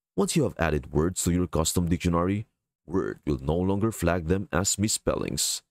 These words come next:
If you need to edit your custom dictionary, example,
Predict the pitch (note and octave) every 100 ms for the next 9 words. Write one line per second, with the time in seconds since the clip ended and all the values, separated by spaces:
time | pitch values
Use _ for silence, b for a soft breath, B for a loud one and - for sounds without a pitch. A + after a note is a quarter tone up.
0 | _ _ _ F3 C3 E2+ D#2 - - G#2+
1 | A#2+ - B2+ - G#2 - A2 A2 - G#2
2 | F2 F#2+ A2 - _ - - - - -
3 | - G1+